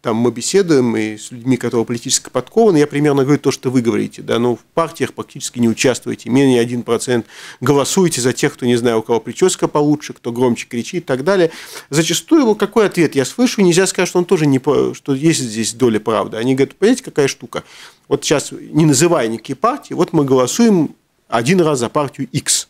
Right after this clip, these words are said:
да? Ну, проходит там четыре года, мы видим, что, а, обещания не выполнены,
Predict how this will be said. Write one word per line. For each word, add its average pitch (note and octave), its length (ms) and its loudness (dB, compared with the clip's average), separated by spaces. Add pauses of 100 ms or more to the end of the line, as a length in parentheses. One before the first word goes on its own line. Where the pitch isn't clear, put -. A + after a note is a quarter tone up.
да? F#3+ 220 0 (300)
Ну, F4 80 4
проходит F#3 560 2
там G#2+ 200 -2
четыре D#3+ 300 -2
года, G3+ 240 2
мы F3+ 100 4
видим, D#3+ 280 0
что, - 300 -4 (600)
а, - 260 -2
обещания D3+ 460 2
не C#3+ 120 4
выполнены, F#3+ 520 4